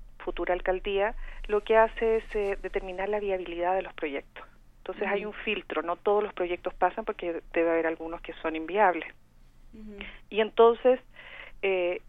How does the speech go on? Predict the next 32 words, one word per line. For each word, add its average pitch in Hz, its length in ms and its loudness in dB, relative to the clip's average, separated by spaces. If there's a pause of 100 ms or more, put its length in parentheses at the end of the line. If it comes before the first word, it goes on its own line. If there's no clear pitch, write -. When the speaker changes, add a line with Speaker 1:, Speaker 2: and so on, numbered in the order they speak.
(160)
Speaker 1:
una 226 200 2
vez 226 140 0
que - 100 -4
pasan 233 400 4
ese 202 200 -6
filtro 185 380 -2
donde 180 180 -2
está 185 220 -2
la 185 120 -2
gente 180 260 -10
de - 60 -10
participación 170 600 -6
ciudadana 175 460 0
de 175 60 -2
la 175 180 0
delegación, 170 680 -2 (440)
eh, 165 540 0
donde 180 320 2
creo 185 280 -2
que 185 120 -4
va 202 160 4
también 175 420 -2
el 165 100 -8
Instituto 170 420 -8
Electoral, 175 580 -2 (400)
eh, 160 420 0
no 170 100 -8
sé 170 120 -6
si 175 140 -6
tenga 170 260 2
voz, 214 240 2
pero 170 180 2